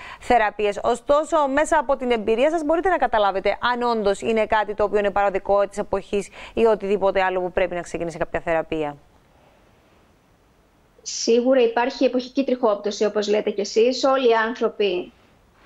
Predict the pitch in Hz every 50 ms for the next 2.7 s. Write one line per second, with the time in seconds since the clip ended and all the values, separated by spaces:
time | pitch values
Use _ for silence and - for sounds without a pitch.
0 | - - _ - 226 247 240 240 - 233 226 226 220 208 214 208 196 202 - 254
1 | 247 254 240 240 240 - - 240 240 254 277 285 262 - 208 214 247 226 220 214
2 | 214 - 220 214 214 208 190 208 208 202 214 247 285 226